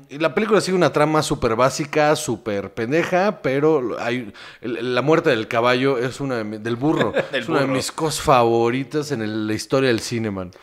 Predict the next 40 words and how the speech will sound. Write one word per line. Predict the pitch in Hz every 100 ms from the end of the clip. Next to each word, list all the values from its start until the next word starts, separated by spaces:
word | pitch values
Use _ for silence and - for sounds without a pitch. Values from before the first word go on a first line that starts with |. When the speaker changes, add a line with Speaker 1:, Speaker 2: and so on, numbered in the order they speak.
| - - - -
Speaker 2:
Pues | 123
entonces | 135 143 147 151
la | 131
conclusión | 117 107 113 - 139
es | 131 131
que | - 123 135
a | 101
este | 113 -
podcast | 104 127 131 113
lo | 104
que |
le | 104
hace | 113
falta | 110 131 131 139
son | 127 107
drogas | 110 101 98 -
y |
sexo. | - - - - _ - -
Speaker 1:
Eh, | 143 143 143 143 143 143 143 -
pues, | 160 143 139
bueno. | 131 135 117 90 - 554 587 679 - 1077 1077
Speaker 2:
<laughs> | - - - - - - -
Después | 202 208 370 -
hizo | - - 175 185 - - -
The | 135
Man | 170 202 226
with | 208
One | 165 165 165
Red | 156 143
Shoe. | - 165 220 262 - _ _ _ _
Ni | 113 113 113
idea, | 123 139
Speaker 1:
Yo | 143
Speaker 2:
Von-, | 165
Speaker 1:
sí | 120 165
la | 143
vi, | 147 151 143
Speaker 2:
¿Ah, | 123
Speaker 1:
eh, | 120 120
Speaker 2:
sí? | 117 147